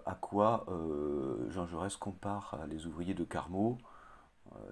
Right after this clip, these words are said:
les, euh, socialistes, hein, c'est-à-dire le mouvement politique dans lequel Jean Jaurès va s'inscrire, considère effectivement les ouvriers comme les esclaves des temps modernes. Dans la quatrième case, on a, euh, un gros plan sur le visage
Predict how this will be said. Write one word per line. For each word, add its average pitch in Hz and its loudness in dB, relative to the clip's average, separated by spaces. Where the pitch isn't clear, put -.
les, 92 2
euh, 78 -2
socialistes, 95 2
hein, 98 2
c'est-à-dire 123 2
le 85 4
mouvement 120 4
politique 95 -2
dans 82 -2
lequel 82 -4
Jean 87 -6
Jaurès 87 -4
va 82 -4
s'inscrire, - -6
considère 113 -2
effectivement 92 -6
les 92 -2
ouvriers 82 -2
comme 110 4
les 87 4
esclaves 101 4
des 87 0
temps - -4
modernes. 71 -6
Dans 107 2
la 82 0
quatrième 87 -2
case, 104 -2
on 82 -4
a, 92 2
euh, 73 -2
un 85 0
gros 117 6
plan - 0
sur 107 2
le 87 4
visage 85 -2